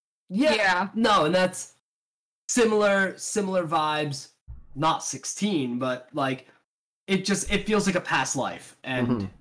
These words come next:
Speaker 1: I'm over it. So that, that's very relatable. So from, from there, where did it take you to get to where you are now?
Speaker 3: Um,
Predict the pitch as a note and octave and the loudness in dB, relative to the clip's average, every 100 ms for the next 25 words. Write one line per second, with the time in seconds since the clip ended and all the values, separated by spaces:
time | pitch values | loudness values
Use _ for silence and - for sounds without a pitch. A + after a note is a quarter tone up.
0 | _ _ _ - D#3 D3 C3 A2+ G#2 - | _ _ _ -6 0 0 0 -6 -10 -6
1 | - - - - - - - _ _ _ | -4 -2 -6 -10 -14 -18 -20 _ _ _
2 | _ - A2+ G#2 G2+ _ _ _ _ _ | _ -12 -8 -8 -12 _ _ _ _ _
3 | _ _ _ _ _ C3+ C#3 C#3 - - | _ _ _ _ _ -6 0 0 0 -4
4 | D3+ C#3 C#3 C#3 B2+ A2+ G#2+ - B2 A#2 | -4 -2 0 0 0 -2 -4 -8 -10 -8
5 | A2+ G#2 G2+ F#2 - C#3 B2+ - F#3+ F#3+ | -6 -8 -10 -12 -8 -6 -4 0 0 0
6 | - - A3+ B3 F#3 F#3+ G#3 C#3+ A2 A#2 | -2 0 4 4 4 4 4 2 0 -2
7 | D3 D#3 D#3+ D#3+ D3+ - - D#3 C#3+ D3 | 0 2 2 0 -4 -10 -4 -2 0 2
8 | C3+ B2 C#3+ C3+ - - C3 A#2+ B2 B2 | 2 0 -2 -4 -6 -6 -6 -4 -4 -4
9 | B2 B2 A#2 A#2 G#2+ - _ _ _ A#2+ | -2 -2 -2 -4 -6 -8 _ _ _ 0
10 | C3+ C#3+ C#3 C3+ B2 | 2 2 0 -2 -4